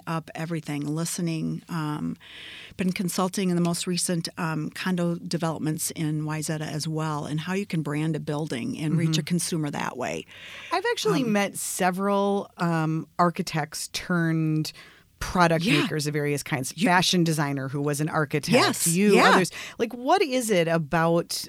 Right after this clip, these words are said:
Speaker 2: the brain of an architect that you think lends itself to some of these other creative pursuits?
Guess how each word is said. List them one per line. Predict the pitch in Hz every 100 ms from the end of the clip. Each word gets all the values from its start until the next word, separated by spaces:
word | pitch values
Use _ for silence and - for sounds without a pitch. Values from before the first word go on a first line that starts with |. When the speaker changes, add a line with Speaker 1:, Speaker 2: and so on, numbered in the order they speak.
| -
Speaker 2:
the | 170 156 165
brain | 156 170 175 170 170
of | 165 156
an | 156
architect | 156 147 170 - 151 139 - -
that | 160
you | 147
think | 135 151 147
lends | 151 143 143
itself | 147 - 131 -
to | 143
some | - 135
of | 127
these | 131
other | 135 131 123
creative | - 131 135 -
pursuits? | 135 - - - - -